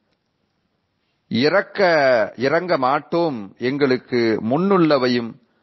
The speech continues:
பின்னுள்ளவையும் அவற்றுக்கு இடையே உள்ளவையும் அவனுக்கே உரியன.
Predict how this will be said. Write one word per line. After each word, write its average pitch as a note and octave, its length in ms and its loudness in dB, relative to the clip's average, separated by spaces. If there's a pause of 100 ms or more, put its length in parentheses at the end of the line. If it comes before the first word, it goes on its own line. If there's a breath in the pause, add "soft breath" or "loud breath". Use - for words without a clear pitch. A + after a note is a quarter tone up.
(400)
பின்னுள்ளவையும் D3+ 840 2 (100)
அவற்றுக்கு C3 680 -4
இடையே F3 560 4
உள்ளவையும் C#3 420 0
அவனுக்கே D#3 720 0
உரியன. B2 600 2